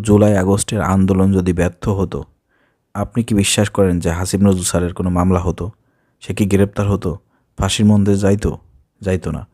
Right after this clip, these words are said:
সমস্ত দোষ, সমস্ত রকমের দোষ যাইতো জামাত ইসলামের উপরে, জামাত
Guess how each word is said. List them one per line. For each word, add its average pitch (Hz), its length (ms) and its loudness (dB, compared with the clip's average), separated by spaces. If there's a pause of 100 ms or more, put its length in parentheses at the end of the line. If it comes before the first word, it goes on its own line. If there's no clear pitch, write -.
(380)
সমস্ত 117 580 0 (240)
দোষ, 98 220 0 (600)
সমস্ত 127 680 -2 (140)
রকমের 117 360 2 (120)
দোষ 87 180 -2 (200)
যাইতো 82 280 -4
জামাত 78 280 -2
ইসলামের 78 300 -8
উপরে, - 220 -14 (480)
জামাত 92 280 4